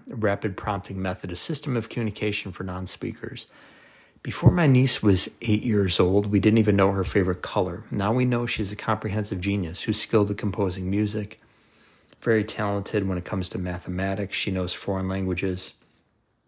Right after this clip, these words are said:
Although her I Q has never been formally tested, it must be off the charts.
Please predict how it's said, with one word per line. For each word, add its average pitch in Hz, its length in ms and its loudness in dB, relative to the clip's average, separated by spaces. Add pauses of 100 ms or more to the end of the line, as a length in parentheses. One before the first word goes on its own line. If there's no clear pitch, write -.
(680)
Although 104 280 6
her 110 140 4
I 101 140 2
Q 101 240 0
has 95 160 0
never 101 160 0
been 98 180 0
formally 95 420 0
tested, 95 440 0
it 92 80 0
must 98 240 0
be 92 240 -2 (680)
off 117 340 4
the 107 120 2
charts. - 600 0